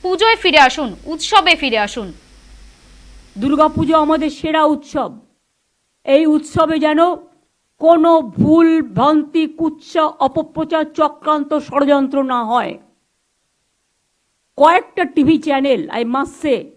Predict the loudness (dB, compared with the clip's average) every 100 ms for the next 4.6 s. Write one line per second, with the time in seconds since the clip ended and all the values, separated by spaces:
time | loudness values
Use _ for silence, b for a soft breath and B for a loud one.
0 | _ _ _ _ _ _ 0 0 2 0
1 | 2 0 0 0 0 0 -2 -2 0 0
2 | -2 -2 -6 -4 -4 -6 -8 -6 -6 -4
3 | -4 -4 -6 -8 -6 -6 -6 -6 -6 -6
4 | -6 -6 -6 -8 -12